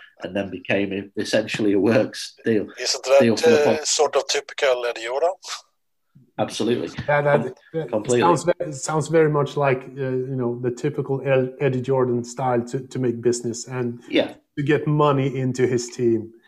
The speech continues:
Speaker 1: That's
Speaker 3: And
Speaker 1: it.
Speaker 3: he's ne-, he's never stopped doing that, has he?
Speaker 1: No, no, it's class-, classic Eddie Jordan.
Speaker 3: Classic.
Speaker 1: And, um, you know,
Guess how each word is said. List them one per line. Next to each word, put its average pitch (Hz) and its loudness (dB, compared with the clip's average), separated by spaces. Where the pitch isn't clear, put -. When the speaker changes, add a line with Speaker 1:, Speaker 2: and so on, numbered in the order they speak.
Speaker 1:
That's 135 4
Speaker 3:
And - 4
Speaker 1:
it. - -10
Speaker 3:
he's 175 -4
ne-, 180 4
he's 160 2
never 147 4
stopped 131 0
doing 123 4
that, 113 -4
has 113 -8
he? 104 -16
Speaker 1:
No, 151 2
no, 117 4
it's 101 0
class-, - -2
classic 120 0
Eddie 107 2
Jordan. 98 2
Speaker 3:
Classic. 92 -2
Speaker 1:
And, 90 -10
um, 101 2
you 113 0
know, 104 2